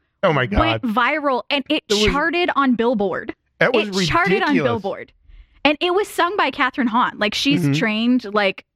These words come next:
Speaker 2: musical theater, whatever. So, like, that's really her singing. But it went to number five on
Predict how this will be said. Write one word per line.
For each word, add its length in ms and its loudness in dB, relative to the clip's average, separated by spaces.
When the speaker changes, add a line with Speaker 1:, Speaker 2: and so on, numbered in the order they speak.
Speaker 2:
musical 480 0
theater, 380 -2
whatever. 320 -2
So, 100 -6
like, 140 -2
that's 200 -2
really 160 -2
her 140 0
singing. 380 0
But 160 -2
it 120 0
went 260 -2
to 340 0
number 180 0
five 320 0
on 80 -2